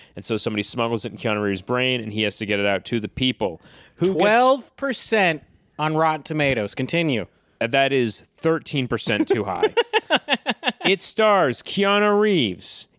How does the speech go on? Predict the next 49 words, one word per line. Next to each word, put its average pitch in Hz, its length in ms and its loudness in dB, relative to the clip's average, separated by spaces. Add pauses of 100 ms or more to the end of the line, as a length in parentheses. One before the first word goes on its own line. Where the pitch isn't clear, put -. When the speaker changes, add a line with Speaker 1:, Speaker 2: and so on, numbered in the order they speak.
(120)
Speaker 1:
It 180 180 2
stars 196 520 2
Dolph 151 520 0
Lundgren, 165 640 2
Speaker 2:
Yes. 123 320 0
Speaker 1:
who 143 80 2
you 151 180 2
Speaker 2:
Who 233 40 4
Speaker 1:
might 311 140 4
know 349 140 4
Speaker 2:
was, 151 100 0
Speaker 1:
from 156 120 -4
Rocky 156 360 2
four. 214 260 2
Speaker 2:
who 214 140 4
was 262 140 0
Dolph 254 260 2
Lundgren 262 400 2
in 285 180 2
the 285 160 2
movie? 294 460 2
Speaker 1:
He 339 80 0
plays 233 540 2
a 175 80 0
man 185 360 2
who 196 140 2
is 160 120 0
a, 139 360 2
uh, 123 300 2
cybernetic 175 800 0
assassin 156 720 0
and 131 300 -2
Jesus 139 480 0
freak. 95 480 -4
Speaker 2:
Yeah, 156 120 2
he 156 320 0
is 143 260 -2
Jesus 170 600 0
if 143 100 -2
Jesus 165 420 0
decided 151 500 0
to - 60 -14
come 139 200 -4
back 143 240 0
and 120 140 -10
kill 139 260 -2
everyone. 175 420 0
Speaker 1:
And - 60 2
kill 165 200 0